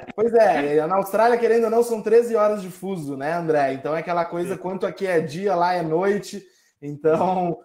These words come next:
Speaker 1: é totalmente diferente. E a gente brinca até que a Austrália é o Brasil que deu certo, né? O clima é muito parecido com o
Speaker 2: Sim.
Speaker 1: nosso. A gente tá próximos ali na linha do Equador, então foi o que me chamou a atenção também, o clima é quente,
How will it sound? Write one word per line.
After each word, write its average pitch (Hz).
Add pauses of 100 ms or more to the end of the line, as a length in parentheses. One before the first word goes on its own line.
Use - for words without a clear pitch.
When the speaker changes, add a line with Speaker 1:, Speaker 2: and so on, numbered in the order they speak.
(140)
Speaker 1:
é 143
totalmente 165
diferente. 160
E 170
a 180
gente 233
brinca 214
até 170
que 180
a 170
Austrália 160
é 175
o 175
Brasil 165
que 208
deu 180
certo, 123
né? 131
O 143
clima 175
é -
muito 180
parecido 165
com 151
o 131
Speaker 2:
Sim. 135
Speaker 1:
nosso. 160 (340)
A 131
gente 143
tá 160
próximos 156
ali 147
na 151
linha 143
do 143
Equador, 135
então 156 (300)
foi 160
o 160
que 165
me 165
chamou 156
a 151
atenção 147
também, 147
o 147
clima 151
é 127
quente, 165